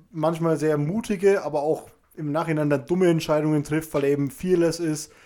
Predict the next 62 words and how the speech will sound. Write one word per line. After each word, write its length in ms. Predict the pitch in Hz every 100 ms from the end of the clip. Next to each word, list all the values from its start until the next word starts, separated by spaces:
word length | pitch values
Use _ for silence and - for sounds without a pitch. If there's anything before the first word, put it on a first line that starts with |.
| - -
weil 100 | 147
er 80 | 143
den 80 |
Ball 220 | 139 151 165
mal 100 | 156
ein 80 |
bisschen 240 | 156 156 151
zu 100 | 143
lang 200 | 147 143
festhält, 520 | 156 147 - 147 147
um 80 | 139
dann 140 | 135
noch 140 | 135 131
ein 80 |
Play 240 | - 151 147
zu 160 | -
machen. 460 | 147 147 151 147 139 - - - - - _ _ _ _ -
Also 140 | 160
er 100 | 156
hat 140 | 214 -
schon 160 | 208
auch 140 | 190 170
noch 100 | 180
ein 80 |
bisschen 240 | 170 - 165
seine 200 | 156 147
Ecken. 260 | 196 185
Er 200 | 147 139
ist 160 | 139 -
auf 220 | 170 -
jeden 160 | 170 160
Fall 160 | 160
für 140 | 139 147
mich 180 | 147 147
aber 160 | 135
ein 180 | 131 120
Rohdiamant, 600 | 131 170 156 143 139 135
den 80 | 131
man 100 | 127
schleifen 400 | - 127 135 131
muss. 320 | 131 131 - _ _ _ _ _ -
Und 220 | 139 135
für 140 | -
mich 180 | 143 143
ein 140 | 135 127
ganz, 260 | 151 165
ganz 240 | 156 139 -
klarer 300 | 139 135 131
früher 280 | 160 151
Pick 200 | 147 147
in 60 | 143
der 100 | 131
First 340 | - 135 -
Round, 220 | 135 131 -
könnte 320 | 147 147 131
auch 180 | 135 143
in 80 |
den 160 | 135 131
ersten 300 | 135 - 135
drei 180 | 127 123
Picks 300 | 123 123 -
fallen. 260 | 127 117